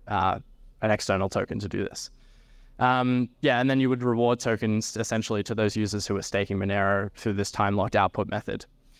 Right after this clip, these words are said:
Um, and you could punish, uh, w-, via opportunity cost. So say if you got people to stake, uh, Monero for ninety days and then their infrastructure went offline,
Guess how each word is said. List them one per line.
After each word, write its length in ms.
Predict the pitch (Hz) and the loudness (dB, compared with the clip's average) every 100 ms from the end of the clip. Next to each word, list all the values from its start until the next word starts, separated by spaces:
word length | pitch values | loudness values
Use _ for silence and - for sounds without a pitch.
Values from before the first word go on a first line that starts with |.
| _ _ | _ _
Um, 320 | 117 117 113 113 | 0 2 2 2
and 200 | 120 120 | 2 2
you 140 | 120 | 2
could 200 | 131 113 | 0 -4
punish, 580 | - 127 117 - - - - | -2 0 0 -2 -8 -8 -2
uh, 320 | 113 107 107 | 0 2 2
w-, 220 | 101 120 - - | 0 -6 -16 -10
via 360 | 113 117 110 | 0 2 4
opportunity 600 | 104 107 104 - 107 101 | 4 0 -2 0 0 0
cost. 280 | 104 92 - | -2 -4 -2
So 200 | 117 110 | 0 0
say 240 | 101 110 107 | 2 0 0
if 100 | 110 | 2
you 60 | |
got 160 | 113 - | 0 2
people 300 | 117 110 110 | -2 0 -2
to 320 | - 107 104 - - - - | 2 2 2 -2 -16 -20 -14
stake, 540 | - 123 117 - - - | -2 0 0 -4 -16 -4
uh, 220 | 117 104 | 2 2
Monero 800 | 101 104 117 113 110 110 - - | 2 2 4 4 4 0 -4 -10
for 120 | - 110 | -4 0
ninety 280 | 107 104 | 0 0
days 460 | 104 135 156 151 - | 2 2 2 -2 -6
and 140 | 117 113 | -2 0
then 80 | 110 | 2
their 240 | 110 107 | 2 0
infrastructure 540 | 117 117 110 113 - | 0 -2 0 0 0
went 180 | 104 104 | 0 0
offline, 580 | 104 101 113 120 156 | -2 -4 0 0 0